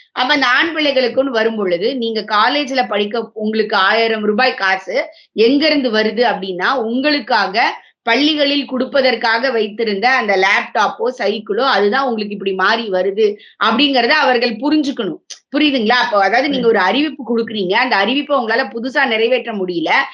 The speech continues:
Speaker 1: இருக்கிற பழச வந்து, அதாவது old wine in the new bottle அப்படின்னு சொல்லுவாங்க. So இங்க வந்து ஓல்டு வைன் இல்ல, வைனே அங்க காலி அங்க. ஆனா
Speaker 2: ஆமா.
Speaker 1: பாட்டில மட்டும் புதுசா மாத்தி மாத்தி லேபிள ஒட்டி நீங்க என்ன செய்ய போறீங்கன்னு தான் எனக்கு புரியவே இல்ல.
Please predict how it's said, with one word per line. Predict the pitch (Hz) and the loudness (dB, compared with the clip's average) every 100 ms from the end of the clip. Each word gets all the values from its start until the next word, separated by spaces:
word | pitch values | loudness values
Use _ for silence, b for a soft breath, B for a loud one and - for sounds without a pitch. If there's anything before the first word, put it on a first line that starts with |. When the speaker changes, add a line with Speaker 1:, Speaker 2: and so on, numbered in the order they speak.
| B - | B -4
Speaker 1:
இருக்கிற | 262 302 320 285 | -2 0 0 0
பழச | 277 233 262 277 277 | 0 2 2 0 0
வந்து, | 247 262 | 0 0
அதாவது | 233 240 247 | 2 2 4
old | 226 269 269 | 4 4 2
wine | 233 226 233 254 | 0 2 2 -2
in | 220 | -2
the | |
new | 202 240 226 | -2 -2 0
bottle | 202 208 220 202 | 0 0 0 -2
அப்படின்னு | 175 196 | 0 -2
சொல்லுவாங்க. | 196 180 165 156 151 - B B | -2 -4 -4 -4 -6 -8 B B
So | 277 | 2
இங்க | 277 247 | 4 4
வந்து | 233 262 302 220 208 185 | 0 -2 -2 -4 -8 0
ஓல்டு | 190 247 320 285 | 4 6 4 2
வைன் | 269 254 285 | 2 2 2
இல்ல, | 254 190 | 2 2
வைனே | 175 196 254 320 | 2 2 2 2
அங்க | 320 262 | 2 2
காலி | 214 208 262 302 247 202 - | 2 2 2 0 -2 -8 -8
அங்க. | 185 196 180 - _ _ | -2 0 -2 -4 _ _
ஆனா | 196 208 202 311 | -2 0 2 2
Speaker 2:
ஆமா. | - | 2
Speaker 1:
பாட்டில | 269 311 349 | 2 0 -2
மட்டும் | 294 269 311 | -2 -2 -4
புதுசா | 262 285 | -6 -2
மாத்தி | 311 277 269 277 | 0 2 0 -2
மாத்தி | 262 262 294 247 | -2 -2 0 2
லேபிள | 262 269 262 | 2 2 4
ஒட்டி | 233 233 | 2 2
நீங்க | 262 233 214 | -4 -2 -2
என்ன | 202 269 | 0 -2
செய்ய | 269 247 | -2 -2
போறீங்கன்னு | 214 220 214 208 | 0 0 0 -2
தான் | 208 320 | 0 0
எனக்கு | 254 208 190 | -2 -4 -6
புரியவே | 202 214 214 208 | -2 -2 -2 -2
இல்ல. | 175 - | -2 -6